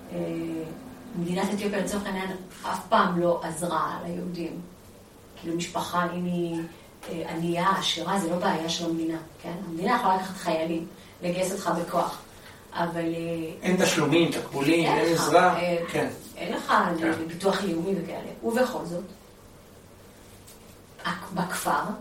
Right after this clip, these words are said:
Speaker 1: ההבנה מאוד מאוד עמוקה שכל אישה צריכה חופש אחת לחודש, לשבעה ימים. ובחופש הזה,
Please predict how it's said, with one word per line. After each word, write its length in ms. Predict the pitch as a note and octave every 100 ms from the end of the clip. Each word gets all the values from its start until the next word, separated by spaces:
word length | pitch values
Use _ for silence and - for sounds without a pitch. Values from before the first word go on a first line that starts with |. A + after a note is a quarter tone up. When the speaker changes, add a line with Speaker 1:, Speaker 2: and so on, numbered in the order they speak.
| - - - - - -
Speaker 1:
ההבנה 400 | E3 E3+ F3+ F#3+
מאוד 260 | E3+ F3 F#3
מאוד 200 | F3+ E3+
עמוקה 420 | E3 - - -
שכל 400 | - E3+ G3+ G#3
אישה 320 | G#3+ - - - - - -
צריכה 380 | - F3 -
חופש 640 | - - B3+ - - - - - - - - -
אחת 100 | D#3+ -
לחודש, 480 | - - A2+ - -
לשבעה 380 | - - E3 F#3 G3
ימים. 240 | G#3+ F3+ - - - - - - - - - -
ובחופש 580 | F3 E3+ E3+ G3 G3 -
הזה, 240 | E3+ D#3+